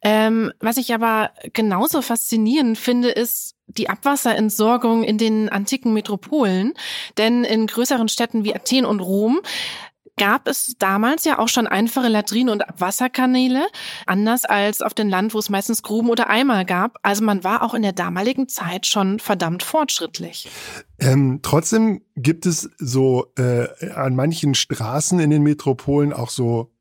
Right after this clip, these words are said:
Speaker 2: Steine, auf denen man sozusagen, auf die man drauf treten konnte, um eben nicht in den ganzen Dreck zu treten, der da liegt, ne? Weil die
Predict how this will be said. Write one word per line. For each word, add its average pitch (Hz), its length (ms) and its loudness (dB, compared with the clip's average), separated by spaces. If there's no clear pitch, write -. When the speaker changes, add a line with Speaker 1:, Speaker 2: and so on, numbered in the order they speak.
Speaker 2:
Steine, 185 800 2
auf 131 220 -4
denen 147 240 2
man 139 240 2
sozusagen, 135 440 -2
auf 127 100 -8
die 147 80 0
man 123 120 2
drauf 160 280 0
treten 160 340 0
konnte, 160 420 0
um 143 180 2
eben 143 180 0
nicht 151 160 2
in 156 60 0
den 143 100 2
ganzen 135 360 0
Dreck 160 260 -2
zu 131 140 -2
treten, 139 340 0
der 120 160 2
da 120 100 0
liegt, 117 380 -2
ne? 135 140 -4
Weil 127 140 0
die 123 220 0